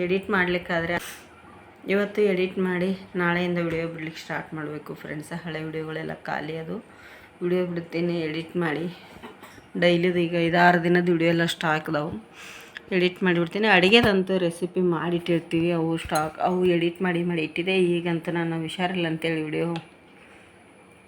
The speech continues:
ಹಾಕಿಲ್ಲ ಫ್ರೆಂಡ್ಸ್. ಇನ್ನು ವಿಡಿಯೋ ಹಾಕಿಲ್ಲ ಅಲ್ಲ, ಸಾರಿ, ವಿಡಿಯೋ ಮಾಡಿಲ್ಲ ನಾನು, ರೆಸಿಪಿ ಯಾವುದೂ ಮಾಡಿಲ್ಲ.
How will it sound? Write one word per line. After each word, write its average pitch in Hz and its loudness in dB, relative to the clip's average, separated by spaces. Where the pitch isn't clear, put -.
ಹಾಕಿಲ್ಲ 190 4
ಫ್ರೆಂಡ್ಸ್. 180 -2
ಇನ್ನು 175 0
ವಿಡಿಯೋ 196 8
ಹಾಕಿಲ್ಲ 180 2
ಅಲ್ಲ, 170 4
ಸಾರಿ, 165 0
ವಿಡಿಯೋ 170 2
ಮಾಡಿಲ್ಲ 175 4
ನಾನು, 160 -2
ರೆಸಿಪಿ 175 0
ಯಾವುದೂ 165 4
ಮಾಡಿಲ್ಲ. 165 0